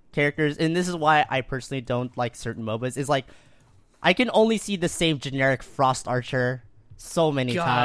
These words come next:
Speaker 1: times.
Speaker 2: <laughs> I know exactly
Speaker 1: I know that's
Speaker 2: the
Speaker 1: a
Speaker 2: character you're talking about.
Speaker 1: I know
Speaker 2: Like,
Speaker 1: it's a fucking
Speaker 2: the
Speaker 1: staple, but shit.
Speaker 2: No, it's always, like,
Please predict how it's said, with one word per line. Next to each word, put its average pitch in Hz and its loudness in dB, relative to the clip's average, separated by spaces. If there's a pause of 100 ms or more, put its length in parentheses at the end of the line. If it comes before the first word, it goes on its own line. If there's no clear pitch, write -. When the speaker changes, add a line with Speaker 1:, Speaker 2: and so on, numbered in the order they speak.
(200)
Speaker 1:
times. - -6
Speaker 2:
<laughs> - 2
I 240 4
know 240 2
exactly 202 4
Speaker 1:
I 208 10
know 202 12
that's 208 10
Speaker 2:
the 170 6
Speaker 1:
a - -6
Speaker 2:
character 214 2
you're 202 -4
talking 202 -2
about. 175 -6 (220)
Speaker 1:
I 185 4
know 226 10
Speaker 2:
Like, 208 6
Speaker 1:
it's 190 0
a 185 4
fucking 190 2
Speaker 2:
the 214 4
Speaker 1:
staple, 151 2
but 135 -2 (120)
shit. 123 -10 (1040)
Speaker 2:
No, 220 2
it's 190 -4
always, 214 -2
like, 180 -8